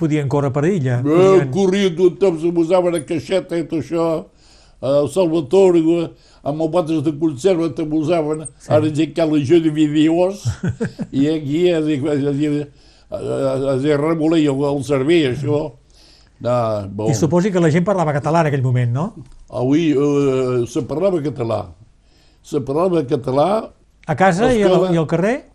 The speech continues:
Speaker 2: Jo, amb, amb, amb, amb el cas, em parlava en català. Me, a escola, parlava en català,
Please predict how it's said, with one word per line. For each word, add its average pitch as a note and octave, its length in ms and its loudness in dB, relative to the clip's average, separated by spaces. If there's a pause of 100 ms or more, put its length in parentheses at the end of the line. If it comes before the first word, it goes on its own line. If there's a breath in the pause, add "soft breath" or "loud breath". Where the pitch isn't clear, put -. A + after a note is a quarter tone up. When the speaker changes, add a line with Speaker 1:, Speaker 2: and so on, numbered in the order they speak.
(120)
Speaker 2:
Jo, F3+ 160 2
amb, E3 100 -4
amb, C3+ 320 -4
amb, C3 240 -2
amb B2 220 -4
el B2 120 -4
cas, D#3 220 -4
em C3 140 -6
parlava B2 320 -6
en G#2 80 -12
català. G2+ 380 -8 (720 soft breath)
Me, C#3+ 180 2 (320)
a C#3+ 100 -2
escola, F#3+ 440 0 (760)
parlava E3+ 360 -2
en D3+ 80 -8
català, D3 720 -4